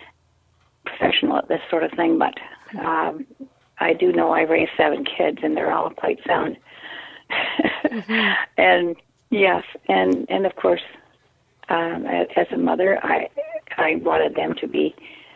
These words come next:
aware of what's out there in the world, and, and certainly I, these parents do too. Um, a good many are, are very, um,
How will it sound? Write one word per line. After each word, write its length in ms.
aware 460
of 120
what's 220
out 180
there 180
in 100
the 80
world, 340
and, 220
and 280
certainly 320
I, 120
these 260
parents 360
do 200
too. 260
Um, 420
a 80
good 220
many 520
are, 300
are 200
very, 360
um, 520